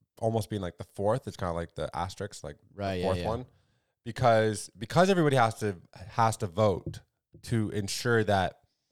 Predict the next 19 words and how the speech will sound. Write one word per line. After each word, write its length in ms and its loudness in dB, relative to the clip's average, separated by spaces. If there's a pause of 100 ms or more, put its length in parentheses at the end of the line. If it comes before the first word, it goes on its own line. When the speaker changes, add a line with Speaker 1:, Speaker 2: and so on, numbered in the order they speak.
(200)
Speaker 1:
the 100 -4
dao 280 6
moves 240 0
in 80 -6
the 60 -6
direction 480 -2
that 140 -6
the 60 -12
general 260 -4
public 440 -8 (500)
and 140 -6
the 40 -2
holders 440 2
of 80 0
this 100 -4
token 520 -4
and 280 -12 (480)
the 200 -6
investors 520 -6